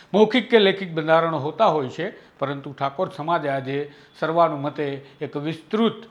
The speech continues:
બંધારણ જાહેર કર્યું. ગેનીબેન ઠાકોરે આ વિસ્તૃત બંધારણ જાહેર કરતાની સાથે જ કોળી સમાજની અંદર એ બંધારણને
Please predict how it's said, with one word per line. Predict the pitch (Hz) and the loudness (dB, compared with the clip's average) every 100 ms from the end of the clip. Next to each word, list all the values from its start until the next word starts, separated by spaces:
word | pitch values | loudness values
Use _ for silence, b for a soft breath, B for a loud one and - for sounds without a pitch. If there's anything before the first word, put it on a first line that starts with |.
| _ 131 | _ -10
બંધારણ | 135 127 170 175 | -4 2 2 2
જાહેર | 131 127 127 127 | -2 -4 -4 -6
કર્યું. | 147 151 120 123 | -6 -6 -8 -8
ગેનીબેન | 135 143 139 123 | -10 -8 -10 -6
ઠાકોરે | 127 - 160 131 123 B B - | -6 -2 -2 -2 -6 B B -8
આ | 131 | -6
વિસ્તૃત | 127 123 170 170 165 | -6 -12 -10 -10 -10
બંધારણ | 131 127 123 151 147 123 101 _ _ _ _ | -12 -8 -4 -4 -4 -10 -16 _ _ _ _
જાહેર | 123 139 143 143 | -6 -4 -2 -4
કરતાની | 135 127 131 123 - | -8 -8 -10 -6 4
સાથે | 180 175 143 131 | 4 4 -2 -4
જ | 127 B B _ | -8 B B _
કોળી | 143 139 - | -8 -8 -10
સમાજની | 131 143 151 135 131 | -6 -4 -4 -8 -10
અંદર | 123 127 131 | -10 -10 -10
એ | 123 123 | -12 -12
બંધારણને | 120 135 147 131 120 | -6 -2 -2 -6 -10